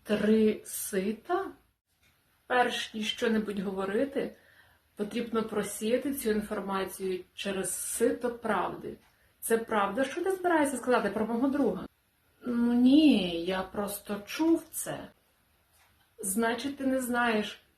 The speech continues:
чи правда це, чи ні. Давай просіємо через друге сито. Ти хочеш сказати про мого друга щось хороше?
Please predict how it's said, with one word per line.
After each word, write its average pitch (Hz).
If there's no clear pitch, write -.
чи -
правда 269
це, 185
чи 240
ні. 185
Давай 196
просіємо 269
через 285
друге 269
сито. -
Ти 247
хочеш 247
сказати 254
про 247
мого 240
друга 247
щось 233
хороше? 240